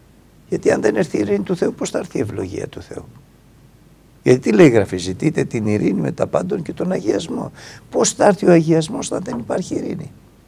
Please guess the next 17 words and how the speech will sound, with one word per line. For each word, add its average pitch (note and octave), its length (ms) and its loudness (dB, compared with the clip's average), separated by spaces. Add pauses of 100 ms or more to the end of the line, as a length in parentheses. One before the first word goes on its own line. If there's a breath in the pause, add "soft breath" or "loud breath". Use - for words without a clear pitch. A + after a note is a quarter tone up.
(1600)
Εάν D3 200 4
υπάρχει F#3+ 340 4
τσακωμός, - 840 0 (1040)
αν A#2+ 160 -6
υπάρχει C#3 340 2
αντίρρηση. E3 840 -2 (1300)
Άρα - 240 -4
λοιπόν - 320 -4
είναι B2+ 100 -4
απαραίτητο A#2 1040 -2 (840)
να G2+ 100 -4
κάνουμε A2 400 6
υπομονή G#2+ 680 4
ελπίζοντας D#3 1000 4 (420 loud breath)
ότι A#2+ 280 -2
ο A2 80 2
Θεός - 500 0